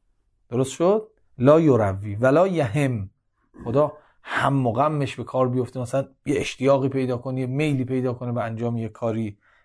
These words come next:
ولا یتفکر، خدا فکر نمی‌کنه بعد انجام بده. ولی در انسان اینا هست. انسان تحلیل می‌کنه، بررسی می‌کنه،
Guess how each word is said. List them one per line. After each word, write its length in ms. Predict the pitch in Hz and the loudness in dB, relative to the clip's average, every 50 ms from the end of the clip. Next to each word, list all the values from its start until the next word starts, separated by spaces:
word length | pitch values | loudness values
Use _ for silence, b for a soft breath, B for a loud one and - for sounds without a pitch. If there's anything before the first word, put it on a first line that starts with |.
| _ - | _ -2
ولا 220 | 131 127 147 180 | 0 2 4 4
یتفکر، 680 | 190 185 156 - - 139 - - 135 123 - - 123 110 | 4 4 2 2 0 -2 0 0 -2 -2 -2 -6 -8 -8
خدا 220 | - - 123 147 | -6 -2 -2 -2
فکر 440 | 147 - - - 175 175 175 - 185 | -2 -2 -2 -2 -2 -2 -2 -2 -2
نمی‌کنه 320 | 190 196 180 - 156 135 123 | 0 0 0 0 0 0 2
بعد 200 | 127 120 113 110 | 2 2 2 0
انجام 400 | 110 110 104 101 104 98 98 95 | -2 -4 -4 -4 -4 -4 -4 -4
بده. 260 | 95 92 92 92 - _ _ _ _ _ _ _ _ _ - | -6 -8 -10 -14 -18 _ _ _ _ _ _ _ _ _ 2
ولی 140 | 131 147 151 | 4 6 6
در 180 | 147 139 131 135 | 8 6 6 4
انسان 300 | 131 123 - 170 175 165 | 2 2 2 2 2 2
اینا 300 | 143 131 127 135 139 127 | 2 2 2 2 2 2
هست. 400 | 127 117 87 - - - _ _ _ _ _ _ _ _ _ _ _ _ _ _ _ - | 0 -2 -4 -6 -10 -20 _ _ _ _ _ _ _ _ _ _ _ _ _ _ _ -6
انسان 240 | - 113 - 147 139 | -2 2 2 2 4
تحلیل 400 | - 135 113 107 120 131 147 151 | 4 2 2 4 4 4 4 2
می‌کنه، 320 | 156 147 - 147 139 135 | 2 0 0 0 0 2
بررسی 480 | 120 120 110 107 107 104 101 - - 143 | 2 2 0 0 0 -4 -6 -6 -6 -6
می‌کنه، 540 | 147 143 - - 135 135 135 135 131 131 | -6 -6 -6 -4 -4 -2 -2 -2 -4 -6